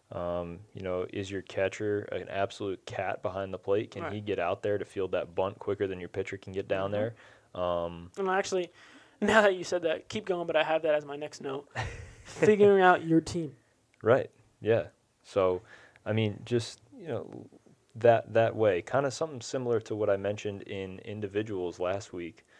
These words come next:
Speaker 1: um, about, you know, learning your own strengths and weaknesses with your individual coach, your private lessons, whatever it may be, individual
Speaker 2: Mm-hmm.
Speaker 1: work, um,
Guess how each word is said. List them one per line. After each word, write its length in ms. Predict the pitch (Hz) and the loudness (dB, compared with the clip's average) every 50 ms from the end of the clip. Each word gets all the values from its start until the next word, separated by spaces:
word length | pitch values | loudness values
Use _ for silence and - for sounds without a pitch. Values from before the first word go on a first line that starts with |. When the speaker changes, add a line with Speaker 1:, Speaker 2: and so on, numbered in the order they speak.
| _ _ _ _ _ - | _ _ _ _ _ -10
Speaker 1:
um, 480 | 98 90 85 85 85 82 82 80 - - - | -6 -4 -4 -4 -6 -8 -12 -16 -18 -16 -10
about, 580 | - 95 87 85 87 85 82 85 85 - _ _ _ _ _ _ _ | -10 -8 -4 -2 0 0 0 -2 -4 -8 _ _ _ _ _ _ _
you 140 | - 104 98 | -12 -8 -6
know, 280 | 95 92 90 90 - - - _ _ _ | -4 -4 -4 -6 -8 -10 -14 _ _ _
learning 520 | 101 95 95 98 104 104 104 104 101 95 | -8 -4 -2 0 0 0 -2 -4 -6 -8
your 360 | 90 87 90 95 98 95 95 | -8 -4 -2 0 2 2 2
own 180 | 98 101 104 101 | 0 -2 -2 -4
strengths 400 | 98 - - 95 92 95 - - | -8 -8 -8 -6 -6 -6 -8 -10
and 100 | 90 87 | -10 -8
weaknesses 640 | 90 92 87 - 92 - - 95 92 92 90 87 90 | -8 -10 -10 -10 -12 -10 -6 -6 -4 -4 -6 -6 -10
with 300 | 87 90 92 90 87 - | -8 -6 -6 -6 -6 -8
your 220 | 87 90 90 92 - | -8 -6 -6 -6 -6
individual 560 | 92 95 95 87 85 92 87 - 98 92 87 | -8 -8 -10 -8 -8 -8 -6 -6 -6 -6 -6
coach, 380 | - - 92 92 98 98 - | -6 -4 -4 -2 -4 -4 -6
your 60 | 87 - | -12 -10
private 340 | - - 90 90 90 - | -6 -4 -4 -4 -4 -4
lessons, 380 | 90 87 87 - - 95 92 87 | -4 -6 -6 -8 -12 -14 -12 -10
whatever 340 | 90 87 87 87 90 92 82 | -6 -6 -4 -4 -4 -6 -6
it 80 | - | -8
may 180 | 90 90 90 87 | -8 -10 -10 -10
be, 300 | 85 85 87 87 92 92 | -10 -10 -10 -8 -8 -8
individual 400 | 87 73 - - 120 147 - - | -8 -8 -8 -8 -8 -6 -6 -6
Speaker 2:
Mm-hmm. 100 | - 78 | -4 -4
Speaker 1:
work, 300 | - 87 92 - - _ _ _ _ _ _ _ _ - | -4 -6 -6 -8 -12 _ _ _ _ _ _ _ _ -8
um, 380 | 90 90 87 85 82 82 80 | -6 -4 -4 -4 -6 -8 -12